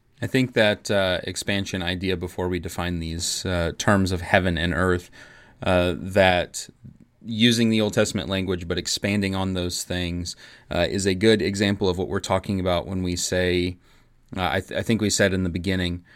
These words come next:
where things begin within a garden, they go end within a garden in Revelation, uh, and what is the, the turning point of all of that? How do we go from,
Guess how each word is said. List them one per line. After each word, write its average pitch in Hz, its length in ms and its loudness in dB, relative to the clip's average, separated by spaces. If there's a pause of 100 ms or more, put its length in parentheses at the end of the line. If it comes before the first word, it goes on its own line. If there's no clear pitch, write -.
(180)
where 92 440 0 (100)
things 113 580 0 (640)
begin 117 800 4
within 104 280 2
a 104 60 2
garden, 101 400 4
they 92 120 0
go 90 260 0 (280)
end 107 460 2 (140)
within 101 280 0
a 95 60 0
garden 92 380 2
in 90 160 -4
Revelation, 98 760 0 (380)
uh, 85 60 -6
and 87 300 0
what 98 120 2
is 87 160 -4
the, 87 240 -4
the - 140 -12
turning 98 420 -2
point 87 320 -4
of 92 140 -4
all 87 240 2
of 85 140 -8
that? 80 240 -6
How 95 140 0
do 90 60 0
we 87 120 0
go 87 300 0
from, 87 720 -2